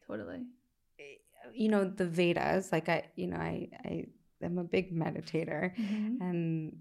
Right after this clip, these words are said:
Speaker 2: in the Vedas, they say that the whole point of this thing is for the one to become two, for the joy of becoming one again, right? So that, like,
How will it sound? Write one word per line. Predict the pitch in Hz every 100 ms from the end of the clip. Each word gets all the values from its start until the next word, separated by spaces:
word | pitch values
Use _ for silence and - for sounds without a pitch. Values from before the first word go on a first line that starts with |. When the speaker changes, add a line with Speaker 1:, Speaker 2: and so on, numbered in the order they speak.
| -
Speaker 2:
in | 175 175
the | 170
Vedas, | 196 196 185 180
they | 165
say | 165 156
that | 160 165
the | 160
whole | - 320 370 370
point | - 170 151
of | 160
this | 151 -
thing | - - 180 214 214 - - -
is | 185 180
for | 185
the | 170
one | 165 165 185 196 208 214 214
to | 180
become | 165 - 156 156 156
two, | - 202 196 185 196 254 254 - _ _ _
for | 180
the | 165 156
joy | - - 180 175
of | 170
becoming | 170 - 160 -
one | - -
again, | - - - - - - - - -
right? | 170 175 180
So | 180
that, | 165 156
like, | 160 156